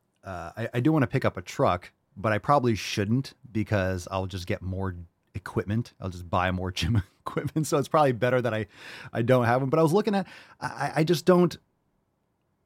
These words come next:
I, I don't want a car payment. If anything, I would pay cash or as much as I can. Car payments and loans are just through the fucking roof. And a lot of times people have these payments that are just not necessary.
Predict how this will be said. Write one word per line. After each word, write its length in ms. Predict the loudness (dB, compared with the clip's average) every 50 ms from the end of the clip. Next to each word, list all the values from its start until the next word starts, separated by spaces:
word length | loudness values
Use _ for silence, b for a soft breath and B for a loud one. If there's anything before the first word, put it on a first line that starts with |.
| _ _ _ _ _ _ _ _ _ _ _ -2
I, 160 | 0 0 0
I 120 | 2 0 2
don't 180 | 4 4 4
want 120 | 4 2 2
a 40 | 0
car 260 | 0 -2 -2 -2 -2
payment. 360 | -6 -8 -8 -6 -8 -8 -8 _
If 140 | -2 0 2
anything, 440 | 2 2 2 2 4 2 2 2
I 80 | 2 2
would 200 | 0 0 -2 -2
pay 480 | -2 -2 -2 0 -2 -2 -4 -4 -6 -8 _ _ _ _ _ _ _ _ _ _ _ _
cash 560 | -12 -4 -2 0 0 2 0 -2 -4 -6 -8 -6
or 120 | -4 -4
as 120 | -4 -2 -2
much 300 | -2 -2 -2 -2 -4 -8
as 80 | -6
I 100 | -6 -6
can. 420 | -6 -6 -6 -6 -6 -4 -4 -6 -8 b b b b b b b b b b _
Car 220 | 0 2 2 2
payments 460 | 2 2 2 2 4 4 2 2 2 2
and 200 | 0 0 0 0
loans 460 | 2 4 4 4 4 4 2 2 0
are 120 | 0 -4
just 220 | -4 -4 -8 -10 -8
through 200 | -4 -2 -2 -2
the 100 | -2 -2
fucking 360 | 0 0 0 0 0 -4 -4
roof. 380 | -2 -2 -4 -4 -4 -6 -10 -16 _ _
And 100 | -4 -2
a 40 | 0
lot 160 | 2 2 0
of 60 | 0
times 280 | 2 2 2 2 0 -2
people 340 | _ -6 -4 -2 0 -2 0
have 280 | 2 4 2 2 2
these 200 | 0 -4 -4 -4
payments 420 | -8 -6 -4 -2 0 0 0 0 0
that 120 | -2 -2
are 60 | -2
just 240 | -2 -4 -6 -4 -2
not 460 | -2 0 0 0 0 0 -2 -2 -4
necessary. 720 | -6 -6 -4 -4 -4 -4 -6 -8 -8 -8 -10 -10 -10 -12